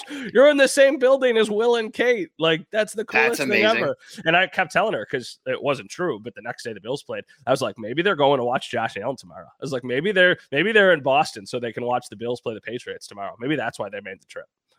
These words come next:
Speaker 2: October twenty-fifth, two thousand fifteen. Yes, that was the last time the Bills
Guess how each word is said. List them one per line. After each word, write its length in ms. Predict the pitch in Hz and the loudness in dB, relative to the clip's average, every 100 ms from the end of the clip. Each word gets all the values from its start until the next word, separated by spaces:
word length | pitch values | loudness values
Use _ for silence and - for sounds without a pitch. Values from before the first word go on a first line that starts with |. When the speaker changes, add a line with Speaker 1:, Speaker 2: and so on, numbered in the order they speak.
| - - | -20 -20
Speaker 2:
October 320 | 104 - 123 | -16 -10 -10
twenty-fifth, 360 | 120 120 107 110 | -8 -10 -8 -10
two 160 | - 127 | -10 -8
thousand 340 | 110 104 98 | -8 -8 -10
fifteen. 440 | 98 - - 90 | -16 -14 -12 -10
Yes, 180 | 87 90 | -10 -10
that 140 | 107 107 | -10 -8
was 160 | 104 | -10
the 200 | 90 104 | -6 -6
last 260 | 98 107 - | -4 -4 -4
time 160 | 110 101 | -6 -6
the 60 | |
Bills 340 | 101 107 101 | -6 -6 -6